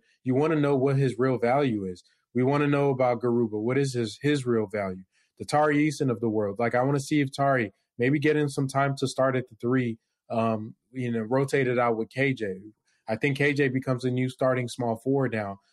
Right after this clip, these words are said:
Um, but as the season goes on and you get towards the end of the year, uh, we know what Kenyon Martin Junior is. He's a professional. He's a great player. Get some Tari, uh, s-, uh, starts at the three. Um, just mix it up, be creative, and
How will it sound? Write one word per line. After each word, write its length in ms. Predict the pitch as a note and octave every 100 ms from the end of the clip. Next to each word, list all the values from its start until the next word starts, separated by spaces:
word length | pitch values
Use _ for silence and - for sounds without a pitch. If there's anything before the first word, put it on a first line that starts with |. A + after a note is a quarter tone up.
| _ -
Um, 480 | A2+ A2 G#2+ G#2 A2+
but 240 | A2 A#2+ A#2+
as 160 | B2+ A#2
the 100 | B2
season 320 | - D3+ C#3
goes 280 | C3 A#2+ A2+
on 300 | C3+ C3+ A#2+
and 120 | A#2
you 100 | B2
get 180 | C3 B2+
towards 220 | C3 B2+
the 60 | A#2
end 120 | A#2
of 80 | A2+
the 80 | G#2
year, 400 | G2+ C#3 C3 A#2 _ _ -
uh, 160 | A2+ A#2
we 140 | D3
know 160 | D3 C#3+
what 160 | C#3+ C3+
Kenyon 320 | C3+ B2+ B2
Martin 220 | B2 A#2
Junior 300 | C#3+ D#3 G2
is. 120 | F#2
He's 140 | G#2+ A2
a 40 |
professional. 500 | - G#2+ B2 A#2+ B2+
He's 100 | A2+
a 60 | A2+
great 280 | B2 B2
player. 340 | - C#3 A#2 G#2 _ _ _
Get 180 | C3 C3
some 160 | C#3+ C#3
Tari, 560 | C#3 C3+ C3+ C3 C3+ C3
uh, 140 | B2 A#2+
s-, 160 | - _ - C3
uh, 80 |
starts 460 | A#2+ - C3+ C3 C3
at 120 | A#2+
the 80 | A2 -
three. 380 | B2+ B2+ B2 - _ _ -
Um, 300 | A2+ A#2 A2
just 200 | C#3+ D3
mix 260 | D#3+ F3 F3+
it 120 | D#3+
up, 240 | D3+ C#3
be 160 | C#3 E3
creative, 720 | - C#3+ C#3 D3 C#3+ C#3+ C3+
and 320 | C3 A#2+